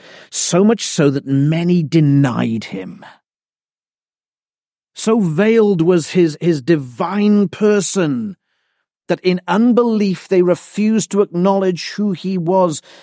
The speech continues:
But in the resurrection, there will be no doubting who the Christ is.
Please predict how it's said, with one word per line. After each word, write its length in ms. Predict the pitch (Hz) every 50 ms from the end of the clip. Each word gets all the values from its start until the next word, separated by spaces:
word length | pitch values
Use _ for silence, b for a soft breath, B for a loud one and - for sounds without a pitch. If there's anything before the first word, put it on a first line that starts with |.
| B B
But 120 | 202 -
in 200 | 196 208 214 214
the 100 | 208 196
resurrection, 1000 | 196 208 202 156 175 185 180 175 180 233 262 - - - - - 147 127 131 139 b b b b b
there 120 | 196 202 208
will 120 | 214 202
be 120 | 190 233
no 520 | 220 220 220 214 214 220 240 269 302 285 269
doubting 680 | 196 208 233 190 185 175 156 - 175 170 156 147 143 127
who 340 | - - 175 180 160 143 123
the 80 | 143
Christ 520 | - - - 156 147 127 123 - - - 135
is. 340 | 120 110 101 95 92 -